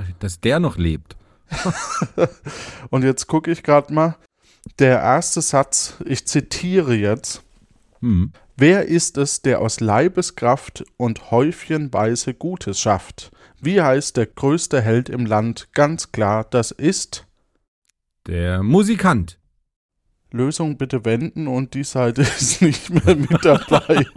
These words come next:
Speaker 1: <laughs> Keine Ahnung. <laughs> Ja, Mensch, das lässt uns jetzt ganz schön hängen, das Buch hier. <laughs>
Speaker 2: Das ist der Kakophant. Der Kakophant.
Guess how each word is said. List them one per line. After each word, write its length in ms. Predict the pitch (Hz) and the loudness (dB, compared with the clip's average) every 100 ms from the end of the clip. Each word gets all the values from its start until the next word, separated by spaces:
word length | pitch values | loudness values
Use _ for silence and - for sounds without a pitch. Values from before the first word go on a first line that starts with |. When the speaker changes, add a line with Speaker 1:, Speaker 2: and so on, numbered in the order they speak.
| - - | -6 -4
Speaker 1:
<laughs> 340 | - - - | -6 -6 -10
Keine 240 | 196 202 202 | -12 -10 -8
Ahnung. 380 | 208 233 185 - | -6 -4 -4 0
<laughs> 640 | 110 131 117 - 285 - | 2 4 2 -2 -4 -2
Ja, 220 | 165 196 220 - 196 190 139 | -2 0 0 0 0 0 0
Mensch, 420 | 202 226 196 113 - - - - | 2 2 2 -2 -6 -18 -18 -12
das 180 | - 127 - - | -8 -8 -10 -14
lässt 300 | 110 110 135 | -6 -2 -2
uns 140 | 156 135 | -2 0
jetzt 180 | 113 - | -2 0
ganz 200 | 117 - | -2 0
schön 120 | 123 | 2
hängen, 320 | 117 202 127 | 2 2 2
das 200 | 85 156 80 78 | 4 4 2 -2
Buch 100 | - | -4
hier. 240 | 78 71 71 | -6 -6 -8
<laughs> 40 | - _ | -16 _
Speaker 2:
Das 200 | - 123 | -4 -4
ist 360 | - 156 - - - - - | 0 -2 -2 -12 -20 -6 2
der 100 | 170 | 2
Kakophant. 1000 | 175 220 220 214 - 160 120 95 - - _ | 4 0 2 2 4 4 2 -4 -8 -20 _
Der 100 | 202 | 2
Kakophant. 1080 | 196 220 220 220 196 185 160 113 101 - - | 2 2 2 2 2 4 4 2 -4 -10 -18